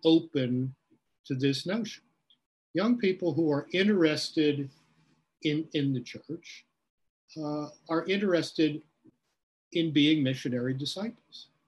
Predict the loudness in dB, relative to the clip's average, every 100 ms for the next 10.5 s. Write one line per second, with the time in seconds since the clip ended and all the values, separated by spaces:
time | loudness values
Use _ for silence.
0 | _ _ _ _ _ -10 -4 -2 -2 -2
1 | -2 -2 0 0 -2 -8 -10 -10 -8 -8
2 | -2 2 4 6 4 2 -4 -2 -2 -2
3 | -2 -2 -6 -10 -8 -6 -8 -12 _ _
4 | _ _ -2 -2 -4 -8 -10 -12 _ _
5 | _ _ _ -20 -20 -20 _ _ _ _
6 | _ _ _ _ _ _ _ -4 0 -2
7 | -2 -4 -2 -4 -2 -4 -4 -8 -4 -4
8 | -4 -6 -6 -6 -8 -8 -8 -8 -8 -10
9 | 0 2 2 0 -2 _ _ _ _ _
10 | _ _ _ 0 0